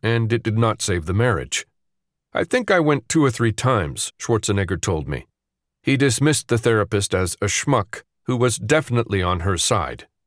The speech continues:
He admitted that he'd fucked up, but did not believe the situation required any deeper exploration. "The fucking weenie gets hard and I fucking lose this brain and this happened," he said.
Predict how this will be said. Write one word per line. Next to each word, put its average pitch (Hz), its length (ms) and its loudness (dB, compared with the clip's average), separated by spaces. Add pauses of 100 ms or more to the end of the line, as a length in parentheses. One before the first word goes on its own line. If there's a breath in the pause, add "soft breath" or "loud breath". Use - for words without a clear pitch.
(480)
He 170 160 2
admitted 160 500 2
that 143 160 4
he'd 123 260 0
fucked 123 380 -2
up, 85 260 0 (160)
but 117 300 -2
did 117 160 2
not 127 240 0
believe 123 320 2
the 110 100 2
situation 107 640 0
required 101 540 0
any 104 180 2
deeper 95 400 0
exploration. 92 800 -2 (800)
"The - 80 0
fucking 220 500 0
weenie 147 380 4
gets 113 340 0
hard 107 380 4
and 117 180 2
I 113 140 2
fucking 135 400 0
lose 135 300 2
this 110 180 0
brain 117 400 2
and 113 100 2
this 135 160 0
happened," 185 440 -4
he 85 100 -6
said. 60 400 -4